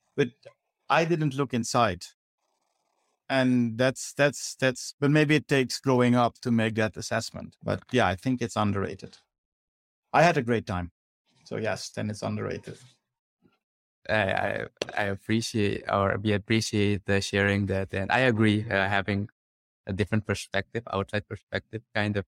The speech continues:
Speaker 2: makes you appreciate it looking back more, I think. But with that being said,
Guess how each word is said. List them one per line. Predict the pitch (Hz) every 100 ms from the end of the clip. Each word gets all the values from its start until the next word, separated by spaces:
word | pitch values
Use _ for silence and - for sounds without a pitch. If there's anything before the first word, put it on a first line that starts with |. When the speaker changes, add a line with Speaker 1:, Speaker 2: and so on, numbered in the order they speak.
| _ -
Speaker 2:
makes | 101 -
you | 98
appreciate | 95 - 98 - 98 98 - _ _ _ _ _ _ _ _ _ _ _ -
it | 113 -
looking | 104 98 92 95
back | 101 101 - _ -
more, | 92 98 110
I | -
think. | 90 95 107 - - - - _ -
But | 110 98
with | 123
that | 131 131
being | 127 131
said, | 123 117